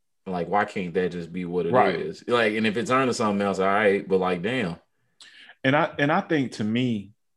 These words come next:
Speaker 2: and it, this just, this just how, if I wrote it,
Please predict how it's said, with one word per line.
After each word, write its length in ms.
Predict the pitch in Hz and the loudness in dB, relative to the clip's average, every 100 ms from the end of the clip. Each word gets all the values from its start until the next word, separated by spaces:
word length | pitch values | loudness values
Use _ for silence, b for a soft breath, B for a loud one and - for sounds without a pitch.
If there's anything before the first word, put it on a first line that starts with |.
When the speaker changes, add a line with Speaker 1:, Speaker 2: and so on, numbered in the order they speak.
| _ _ _ _ - | _ _ _ _ -2
Speaker 2:
and 160 | 117 | 2
it, 240 | 123 123 113 | 2 2 2
this 200 | 131 113 | 0 2
just, 500 | 107 101 92 - - _ | 0 0 -4 -14 -20 _
this 180 | 110 107 | -4 -2
just 460 | 101 95 - - - | -2 -2 -6 -12 -4
how, 500 | 101 95 90 95 - _ _ _ | 0 0 0 -4 -12 _ _ _
if 180 | 104 - | -8 -2
I 160 | 101 110 | 0 2
wrote 340 | 110 110 110 | 4 4 4
it, 220 | 107 92 | 0 -4